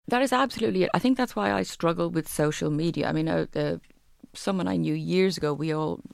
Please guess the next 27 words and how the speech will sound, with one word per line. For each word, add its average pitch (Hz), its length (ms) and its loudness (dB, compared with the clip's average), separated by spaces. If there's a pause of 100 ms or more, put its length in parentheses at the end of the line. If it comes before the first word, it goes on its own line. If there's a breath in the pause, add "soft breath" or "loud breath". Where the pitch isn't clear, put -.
(120)
a - 60 -2
load 175 360 4
of 147 240 -8
English 160 300 -4
writers, 156 260 -4
this 196 180 -6
must 147 180 -8
be - 60 -10
twenty-five 165 500 -6
years 165 180 -2
ago, 160 140 -2
we, 165 240 -6
we 170 260 -2 (100)
wrote 165 240 0
a - 40 -16
compilation 170 680 -2 (380 loud breath)
called 147 320 -2
Girls' 160 340 0
Night 151 300 0
In 156 340 0 (260 loud breath)
for 151 560 -2
War 190 280 0
Child. 160 480 -8 (120)
I 165 80 -20
mean, 143 120 -20 (260)
you 160 80 -6
know, 131 160 -8